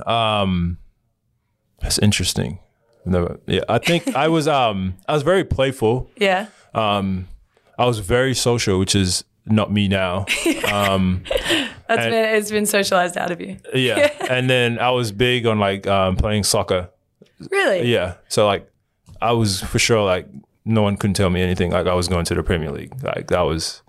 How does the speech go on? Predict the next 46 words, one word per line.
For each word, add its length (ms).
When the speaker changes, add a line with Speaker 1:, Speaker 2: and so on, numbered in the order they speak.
Speaker 2:
That's 240
what 120
you 100
were 100
gonna 240
Speaker 1:
that 160
was 180
the 60
Speaker 2:
do. 80
Speaker 1:
goal. 220
That 100
was 160
what 140
was 120
happening. 500
Um, 500
so 120
yeah, 180
a 20
lot 100
of 60
soccer, 540
and, 160
uh, 220
looked 260
up 120
a 40
lot 300
to 280
my 140
brothers. 340
I 60
have 100
two 140
older 160
brothers. 480
Speaker 2:
Mm-hmm. 140
Speaker 1:
Um, 560
mainly 400
my 120
older 260
bro-, 200
my 160
oldest 280
brother, 200
Jackson. 560